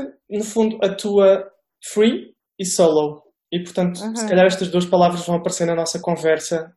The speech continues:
Speaker 1: ah, e ao mesmo tempo fica como sugestão para quem não viu o filme, é relativamente recente, tem dois anos,
Speaker 2: Sim.
Speaker 1: e já agora só para não, para não falhar isto, realizado por Jimmy Chin, Elizabeth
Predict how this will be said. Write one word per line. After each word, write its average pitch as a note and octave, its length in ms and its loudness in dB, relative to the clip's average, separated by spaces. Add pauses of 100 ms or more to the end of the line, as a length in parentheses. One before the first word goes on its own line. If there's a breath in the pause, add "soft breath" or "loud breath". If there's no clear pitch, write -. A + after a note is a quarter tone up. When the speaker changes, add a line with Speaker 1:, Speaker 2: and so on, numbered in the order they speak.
Speaker 1:
ah, D3+ 320 -2
e E3 220 -4
ao D#3 60 0
mesmo E3 160 -2
tempo F3 160 -4
fica F3 180 -4
como E3 180 -4
sugestão E3 540 -4
para D3+ 160 -4
quem D#3+ 140 -2
não D3+ 120 -4
viu D3+ 200 -6
o D3+ 40 -6
filme, F3 400 -4 (320 loud breath)
é D3+ 80 -2
relativamente D3+ 500 -4
recente, E3+ 260 -6
tem D#3 100 -4
dois D3 240 -2
anos, E3+ 320 -2 (560 soft breath)
Speaker 2:
Sim. D#3 80 -4
Speaker 1:
e D#3 240 -4
já D3+ 140 -2
agora D#3 180 2
só D#3 160 0
para D#3 220 -2
não, D3+ 340 -6
para D#3 220 -6
não D#3 100 -6
falhar D3+ 300 -2
isto, - 200 -12
realizado D3+ 440 -2
por - 100 -18
Jimmy D3 320 -8
Chin, F#3 500 -2
Elizabeth D#3 540 -4